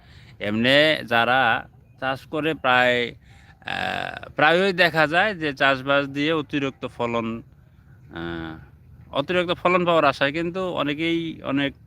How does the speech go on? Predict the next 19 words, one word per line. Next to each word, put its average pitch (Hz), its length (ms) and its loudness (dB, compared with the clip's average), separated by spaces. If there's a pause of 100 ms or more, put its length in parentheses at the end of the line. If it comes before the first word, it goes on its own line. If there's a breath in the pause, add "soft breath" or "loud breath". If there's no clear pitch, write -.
(1120)
সার 117 300 0
দেয়। 131 280 2 (840 soft breath)
হ্যাঁ, 101 300 -8 (160)
কিন্তু 135 500 0
মামুন 127 320 0
ভাই 131 140 2
কিন্তু 131 240 0
তা 117 180 2
করেন 120 200 -2
নাই। 147 260 -4
এখানে 175 420 0
খুব 143 200 -6
ন্যাচারালভাবেই 127 800 0
সার 113 260 0
ছাড়া 107 460 -2 (500 loud breath)
কিন্তু 113 300 -6
উনি 101 460 -4 (140)
<clears throat> 156 360 -2
এগুলো 107 520 -2